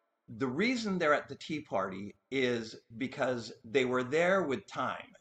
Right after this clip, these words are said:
and time left the tea party before they got there. And there was a mathematician who wanted to add kind of a fourth dimension to create a theory, and he added time as the fourth dimension to take it from a plane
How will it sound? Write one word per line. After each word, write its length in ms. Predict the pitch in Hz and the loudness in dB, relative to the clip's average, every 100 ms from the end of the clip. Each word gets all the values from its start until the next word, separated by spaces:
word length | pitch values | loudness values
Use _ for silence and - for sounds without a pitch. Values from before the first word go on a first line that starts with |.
| _ _ _ - | _ _ _ -10
and 180 | 127 | -8
time 380 | - 202 220 175 | -2 4 4 4
left 380 | 143 147 151 - | 0 0 0 -4
the 80 | 104 | -14
tea 220 | - 107 | -8 -8
party 280 | - 90 95 | -4 -4 -4
before 360 | 95 - 110 | -8 -4 -4
they 140 | 101 101 | -2 -4
got 340 | 110 107 - | -2 -2 -4
there. 260 | 95 - - _ - _ _ | -10 -10 -12 _ -20 _ _
And 440 | 135 127 123 123 120 - _ _ _ - | 0 2 2 0 -6 -14 _ _ _ -2
there 200 | 127 139 | 4 6
was 200 | 131 - | 4 2
a 40 | |
mathematician 1080 | 139 151 170 143 143 - 254 240 - 131 135 - | 2 2 2 -2 -4 -4 -4 -2 -2 -2 -4 -6
who 320 | - 160 143 135 | -4 0 2 0
wanted 480 | 123 139 156 160 - | 0 2 2 0 -6
to 180 | 160 | -4
add 240 | 131 135 127 | 0 0 0
kind 200 | 147 120 | -2 -2
of 80 | 104 | -4
a 80 | 107 | -6
fourth 320 | - 131 123 - | 0 0 0 -4
dimension 640 | 117 127 120 - - 95 | -4 -2 -4 -6 -10 -12
to 140 | - 110 | -8 -8
create 360 | - 110 107 | -2 2 2
a 60 | 104 | 0
theory, 560 | - 233 196 98 101 - - - _ - | -2 0 0 -2 -6 -14 -20 -20 _ 0
and 460 | 135 123 123 117 - | 2 4 2 -2 -6
he 280 | - 147 131 | -10 -6 -4
added 440 | - 135 135 123 117 | 2 6 6 2 -4
time 500 | - 214 208 131 123 123 | -6 0 0 0 -2 -4
as 240 | 123 123 107 | -4 -4 -4
the 100 | 113 | -8
fourth 360 | - 113 110 - | -4 -4 -4 -6
dimension 600 | 123 160 139 - 90 90 _ _ _ - | -2 -2 -4 -8 -10 -14 _ _ _ -6
to 120 | 131 | -4
take 300 | - 131 123 | 0 0 0
it 180 | - - | -4 -2
from 300 | 117 113 110 | 0 0 0
a 280 | 113 - - | -6 -12 -4
plane 540 | - 208 127 107 120 | 4 4 4 -6 -8